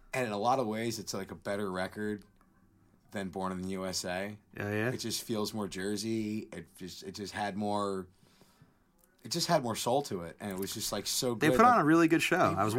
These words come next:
Speaker 2: watching
Speaker 1: well,
Speaker 2: the thing.
Speaker 1: it's Little,
Speaker 2: I'd
Speaker 1: it's
Speaker 2: never,
Speaker 1: Little
Speaker 2: I'd never
Speaker 1: Steven.
Speaker 2: watched them before.
Speaker 1: Little Steven is an amazing guitar player and a great singer, and, and, you know,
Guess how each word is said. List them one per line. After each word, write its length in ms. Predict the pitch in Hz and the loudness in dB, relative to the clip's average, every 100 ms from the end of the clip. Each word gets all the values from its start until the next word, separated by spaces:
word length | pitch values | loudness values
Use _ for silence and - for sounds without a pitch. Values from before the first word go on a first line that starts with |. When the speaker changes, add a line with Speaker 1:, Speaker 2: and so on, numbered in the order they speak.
| 143 | 6
Speaker 2:
watching 160 | 175 | 8
Speaker 1:
well, 100 | 208 | 6
Speaker 2:
the 60 | 180 | 8
thing. 60 | 170 | 8
Speaker 1:
it's 20 | |
Little, 80 | - | 8
Speaker 2:
I'd 60 | |
Speaker 1:
it's 80 | 151 | 8
Speaker 2:
never, 220 | 151 160 339 | 6 8 8
Speaker 1:
Little 160 | 285 | 8
Speaker 2:
I'd 140 | 135 143 | 8 10
never 120 | 147 | 8
Speaker 1:
Steven. 160 | 117 | 10
Speaker 2:
watched 240 | 123 185 - | 8 6 4
them 120 | 101 | 0
before. 200 | 90 95 | 0 2
Speaker 1:
Little 180 | 277 262 | 6 6
Steven 360 | - 254 254 180 | 4 4 4 4
is 100 | 143 | 2
an 40 | |
amazing 760 | 143 147 170 202 226 226 175 160 | 0 -2 -2 0 2 2 2 0
guitar 360 | 156 156 147 | 0 4 4
player 460 | 139 143 139 139 135 123 | 4 0 2 2 2 0
and 120 | 120 | -4
a 40 | |
great 500 | 98 131 151 185 165 | -4 -2 6 6 6
singer, 640 | - 175 165 160 156 151 151 | 0 -2 -2 -2 0 0 -2
and, 280 | 139 127 127 | -2 0 -2
and, 280 | 123 123 120 - | -2 -2 -4 -4
you 100 | 131 | -2
know, 240 | 110 104 | -2 -2